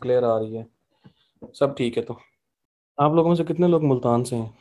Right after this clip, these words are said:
शोमैर सरवर मुल्तान से हैं, ओके। और? अच्छा, ओके, ताहा, जावेद,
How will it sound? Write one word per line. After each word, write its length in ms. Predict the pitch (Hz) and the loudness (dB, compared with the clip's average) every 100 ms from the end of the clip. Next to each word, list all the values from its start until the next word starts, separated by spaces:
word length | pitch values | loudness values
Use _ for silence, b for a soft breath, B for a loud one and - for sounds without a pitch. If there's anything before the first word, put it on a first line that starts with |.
| _ | _
शोमैर 380 | _ 127 131 139 | _ -2 2 2
सरवर 320 | 143 135 139 | 2 2 2
मुल्तान 400 | 143 127 117 113 | 2 0 -2 -4
से 160 | 110 113 | -4 -10
हैं, 140 | 113 - | -12 -10
ओके। 340 | 117 - 113 135 - _ - | -12 -10 -10 -12 -16 _ 0
और? 400 | 123 135 - - _ _ _ _ _ _ _ _ - - _ _ _ _ - | 4 4 2 -8 _ _ _ _ _ _ _ _ -20 -20 _ _ _ _ -20
अच्छा, 340 | - - 135 | -12 -4 -2
ओके, 320 | 123 120 120 | -2 -4 -8
ताहा, 640 | 117 127 127 131 120 110 | -4 -2 0 0 0 -2
जावेद, 580 | 104 113 110 120 123 110 | -4 -2 -2 -2 -2 -4